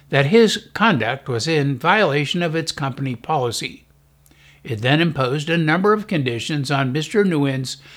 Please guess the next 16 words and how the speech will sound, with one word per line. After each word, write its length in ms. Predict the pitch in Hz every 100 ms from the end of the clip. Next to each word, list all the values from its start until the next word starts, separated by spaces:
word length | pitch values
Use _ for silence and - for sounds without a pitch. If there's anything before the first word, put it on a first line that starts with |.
| -
continued 680 | - 165 139 220 156 104 113
employment. 580 | 120 - 170 147 98 - _ - _ _ _ - _ _ _ - - - - - _ _ _ _ _
When 400 | 151 175 175 190
Miss 280 | 185 226 220
Argueta 1040 | 233 208 180 160 202 240 - 156 143 160 147
returned 600 | 147 139 202 226 208 180 143 139
from 240 | 160 143
paid 320 | - 185 156
leave 340 | 165 220 214 143
after 400 | 202 226 233 123
this 240 | 127 -
investigation 920 | 131 117 113 - 123 113 113 233 208
in 160 | 175 139
June 260 | 165 160
twenty 340 | 143 147 139 123
seventeen, 1040 | - 170 131 113 107 220 240 196 220